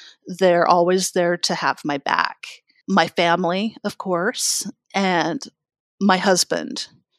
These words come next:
And I'd also like to say a thanks to Mike Mamey, because he is one of the people that has really supported me. And our relationship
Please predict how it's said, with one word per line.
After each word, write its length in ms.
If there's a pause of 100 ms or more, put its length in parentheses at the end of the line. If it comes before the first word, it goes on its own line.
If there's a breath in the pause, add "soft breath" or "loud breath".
(260)
And 140
I'd 180
also 320
like 220
to 80
say 260
a 60
thanks 500
to 120
Mike 400
Mamey, 720
because 460
he 640
is 400
one 200
of 180
the 100
people 420
that 160
has 240
really 340
supported 840
me. 420 (920 loud breath)
And 440 (100)
our 520 (500)
relationship 800